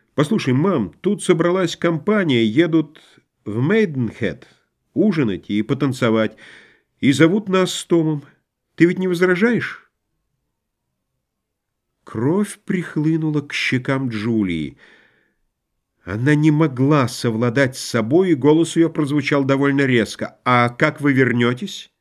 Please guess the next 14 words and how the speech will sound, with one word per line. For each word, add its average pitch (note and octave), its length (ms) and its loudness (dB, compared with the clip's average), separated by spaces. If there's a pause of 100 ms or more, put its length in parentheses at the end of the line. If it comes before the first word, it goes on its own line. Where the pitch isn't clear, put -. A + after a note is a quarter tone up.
(1120)
«Не G2+ 120 -2
беспокойся, B2+ 640 -2
все A#2 200 -2
будет A2 220 -4
в - 40 -20
порядке. D3 540 -2 (560)
Кто-нибудь D3+ 420 0
нас E3 180 0
подкинет». F3 640 -6 (2500)
Джулия D3+ 400 4
беспомощно C#3+ 760 -2
взглянула A#2 600 -2
на B2 140 -4
сына. G2 460 -4